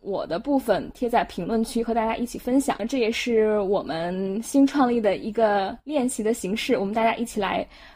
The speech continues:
扩写练习，增强体验性。因为对于写作来说，最重要的就是写，所以我们会在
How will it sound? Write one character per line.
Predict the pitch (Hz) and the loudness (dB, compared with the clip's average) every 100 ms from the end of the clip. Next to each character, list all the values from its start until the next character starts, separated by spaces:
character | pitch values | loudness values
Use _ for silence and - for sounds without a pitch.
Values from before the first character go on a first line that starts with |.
| _ - | _ -8
扩 | - 294 | 2 4
写 | 247 - 107 | 4 -4 -2
练 | 254 226 | 2 2
习， | 233 196 | 0 -4
增 | 190 233 254 | -2 0 0
强 | 214 202 | -2 -4
体 | - 151 | -4 -2
验 | 190 196 | -2 -2
性。 | - 202 - _ - | -2 -4 -6 _ -6
因 | 254 | 2
为 | 262 | 4
对 | 262 269 | 6 4
于 | 277 | 2
写 | - - | 2 2
作 | 226 | 4
来 | 202 226 | 4 2
说， | - 233 | 2 2
最 | 262 | 2
重 | 269 | 2
要 | 269 | 2
的 | 214 | 2
就 | 202 | 0
是 | 202 | -4
写， | 220 - - 214 | -6 -6 -8 -6
所 | 226 226 | 0 2
以 | |
我 | 233 180 | 4 2
们 | 170 170 208 | 0 -4 -2
会 | 262 | 0
在 | 226 247 233 | 2 2 0